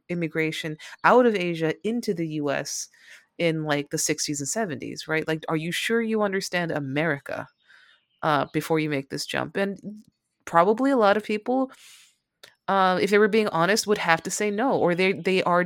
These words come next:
they, they did not know what they didn't know, right? In, in making that jump to come to the States. But it's just, they made the calculation that staying put was going to be worse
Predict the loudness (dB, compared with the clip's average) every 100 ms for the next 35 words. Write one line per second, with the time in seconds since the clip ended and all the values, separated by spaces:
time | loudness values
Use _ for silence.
0 | -2 -4 -2 -2 -6 -12 -2 -2 2 2
1 | 4 2 2 2 4 4 2 0 0 0
2 | -2 -2 0 0 -4 -10 _ -20 _ _
3 | _ -2 2 2 0 -8 -18 -8 -2 0
4 | -2 -2 0 2 0 0 -2 -2 -2 -4
5 | -4 -10 -8 -8 -8 -8 -6 -6 -8 -8
6 | -10 -4 2 2 2 -2 -2 -4 0 0
7 | 0 -2 -2 -2 -2 -4 -2 -2 -4 -4
8 | -4 -2 -2 -4 -6 0 2 2 -2 -18
9 | -12 -4 -2 -2 -2 -2 -4 -4 -4 0
10 | 4 4 2 -6